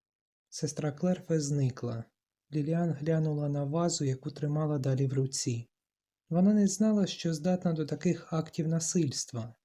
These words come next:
«Дякувати Господу, що я не кинула вазою», подумала Ліліан, і враз почала сміятися, і навіть не могла спинитися, а потім прийшли сльози, а разом із ними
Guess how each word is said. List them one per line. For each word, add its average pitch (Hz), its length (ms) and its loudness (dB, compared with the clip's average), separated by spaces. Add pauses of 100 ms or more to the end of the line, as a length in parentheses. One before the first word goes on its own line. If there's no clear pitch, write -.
(1120)
«Дякувати 160 580 -2
Господу, 139 760 -4
що - 240 -8
я 151 160 -2
не 151 120 -2
кинула 160 520 0
вазою», 123 680 -2 (480)
подумала 131 480 0
Ліліан, 127 580 -2 (520)
і 151 100 0
враз 170 320 -2
почала 143 420 -2
сміятися, 135 920 -4 (380)
і 175 40 -2
навіть 180 260 2
не 190 80 6
могла 190 320 6
спинитися, 175 920 2 (480)
а 147 80 -8
потім 160 300 -4
прийшли 160 560 0
сльози, 160 840 0 (640)
а 143 100 -4
разом 139 360 0
із 127 200 -2
ними 156 400 2